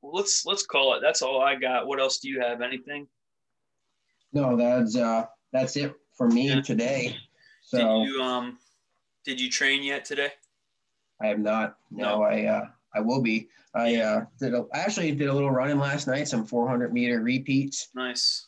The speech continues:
Speaker 2: And then, uh, I only got half of my session in Monday. I had a late night at work, so I got in late. I just hit half of the session, and I finished the other half last night. So
Speaker 1: Yeah.
Speaker 2: sometimes
Speaker 1: Nice.
Speaker 2: you just gotta
Speaker 1: Yeah.
Speaker 2: get it in.
Speaker 1: I'm gonna, um,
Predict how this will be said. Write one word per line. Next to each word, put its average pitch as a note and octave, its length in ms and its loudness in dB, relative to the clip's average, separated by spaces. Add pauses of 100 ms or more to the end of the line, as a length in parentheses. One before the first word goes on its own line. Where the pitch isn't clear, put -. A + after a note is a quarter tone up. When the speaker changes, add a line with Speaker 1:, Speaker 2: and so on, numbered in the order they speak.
Speaker 2:
And A2 240 -8
then, A2+ 200 -6
uh, A2+ 320 0
I A#2 80 0
only B2 220 2
got A#2 380 0 (180)
half C#3 380 -4
of B2+ 100 0
my A2+ 440 0
session A#2+ 460 -4
in A2+ 140 0
Monday. A2+ 340 0
I G#2+ 60 -2
had A2 100 -2
a G#2+ 100 0
late A2+ 260 -4
night A2 220 -2
at G#2+ 100 -6
work, G#2+ 300 -4
so G#2+ 240 -6 (300)
I A#2+ 80 -2
got A2 200 0
in A2+ 140 0
late. A2 340 -2
I - 60 -10
just - 240 -8
hit A2 280 -4
half A#2 320 -6
of A2 100 -4
the G#2 80 -4
session, A2 560 -4
and G2+ 100 -6
I F#2+ 60 -8
finished A2 380 -8
the G2+ 60 -4
other G2+ 240 -2
half G2 240 -4
last A2 280 -4
night. A2 220 -6 (120)
So A2 340 -4
Speaker 1:
Yeah. - 60 -10 (960)
Speaker 2:
sometimes A#2 140 -6
Speaker 1:
Nice. A#2 160 -2
Speaker 2:
you - 40 -6
just - 120 -8
gotta G#2+ 200 0
Speaker 1:
Yeah. G#2+ 80 -4
Speaker 2:
get A2 80 -4
it A2 80 -4
in. A2 240 -4 (340)
Speaker 1:
I'm C3+ 80 -10
gonna, C3 160 -4
um, A#2+ 460 -4